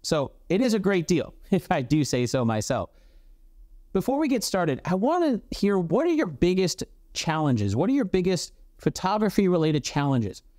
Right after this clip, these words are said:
One of the things that I love about photography is that we all have different approaches for how to solve the challenges that come up. There's always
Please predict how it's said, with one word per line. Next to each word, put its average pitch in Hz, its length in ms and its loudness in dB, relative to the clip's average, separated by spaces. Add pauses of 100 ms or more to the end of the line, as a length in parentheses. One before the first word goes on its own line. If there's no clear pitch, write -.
(180)
One 202 160 2
of 269 60 2
the 254 80 0
things 208 280 0
that 190 140 2
I 160 60 2
love 156 340 2
about 143 300 0
photography 135 720 0
is 139 240 -2 (580)
that 175 100 0
we 202 240 -2
all 240 280 2
have 208 360 0
different 190 360 2
approaches 151 560 0
for 147 260 0
how 170 240 -2
to 175 240 -2
solve 190 580 0
the 180 80 4
challenges 160 800 0
that 170 220 -2
come 185 280 0
up. - 200 -4
There's 135 180 -2
always 196 460 0